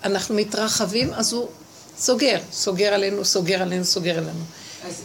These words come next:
Speaker 2: אז,
Speaker 1: כי
Speaker 2: אז
Speaker 1: עץ
Speaker 2: מה,
Speaker 1: הדת
Speaker 2: אני
Speaker 1: שלך
Speaker 2: פה, אני
Speaker 1: גדול.
Speaker 2: יותר לא מטפלת בו, כי, לא, אני סתם, אני אומרת, אה, ב-, לא, אני באמת, אה, בנקודה הזאת מרגישה שאני באיזה קצה איתו עם הבן שלי,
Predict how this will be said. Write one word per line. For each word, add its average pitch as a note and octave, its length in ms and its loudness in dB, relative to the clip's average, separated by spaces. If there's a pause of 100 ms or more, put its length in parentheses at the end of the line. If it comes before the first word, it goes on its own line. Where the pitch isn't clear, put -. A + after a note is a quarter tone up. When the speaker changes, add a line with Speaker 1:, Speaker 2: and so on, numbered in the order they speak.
Speaker 2:
אז, E3 220 -10
Speaker 1:
כי C#4 240 4
Speaker 2:
אז G#3 60 4
Speaker 1:
עץ A#3 100 4
Speaker 2:
מה, F#4+ 60 6
Speaker 1:
הדת A3+ 200 4
Speaker 2:
אני C#4 80 2
Speaker 1:
שלך C#4 220 2
Speaker 2:
פה, A#3 60 -2
אני A3+ 180 2
Speaker 1:
גדול. C#4 220 4
Speaker 2:
יותר C#4+ 120 -6 (120)
לא C#4+ 60 -8
מטפלת C4+ 560 -10
בו, E3+ 240 -10
כי, - 180 -10
לא, E3+ 120 -4
אני E3+ 100 -6
סתם, F#3+ 240 -8 (120)
אני D#3+ 100 -8
אומרת, G3 220 -8 (120)
אה, E3+ 200 -10 (760)
ב-, F3+ 140 -6
לא, G#3+ 200 -6 (220)
אני E3+ 100 -10
באמת, A3+ 220 -8 (120)
אה, D4 120 -10 (140)
בנקודה A#3+ 400 -8
הזאת A#3+ 140 -8
מרגישה G#3 400 -8
שאני G3 280 -6
באיזה E3+ 300 -10
קצה E3+ 340 -14
איתו F#3 300 -10
עם C#3+ 240 -14
הבן C#3+ 380 -14
שלי, E3 320 -16